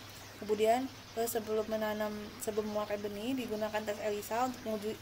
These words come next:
menguji keberadaan virus dalam, eh, benih. Jika ada sejumlah besar virus dalam kulit benih yang tidak terlibat dalam transmisi benih, eh, mungkin perlu untuk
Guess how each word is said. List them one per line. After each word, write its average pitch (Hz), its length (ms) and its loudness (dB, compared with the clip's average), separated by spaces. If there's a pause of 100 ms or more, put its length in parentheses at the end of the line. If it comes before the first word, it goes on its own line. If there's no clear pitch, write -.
menguji 214 400 -2
keberadaan 214 480 4
virus 214 240 0
dalam, 226 400 6 (480)
eh, 214 880 6
benih. 196 320 -2 (640)
Jika 214 340 6
ada 220 80 8
sejumlah 220 400 2 (220)
besar 220 320 8
virus 220 260 4
dalam 220 220 10
kulit 214 240 -2
benih 208 340 0
yang 233 60 0
tidak 214 260 -2
terlibat 214 380 4
dalam 214 240 4
transmisi 220 480 -2
benih, 208 320 0 (480)
eh, 220 320 8 (400)
mungkin 254 320 4
perlu 262 320 4
untuk 254 240 0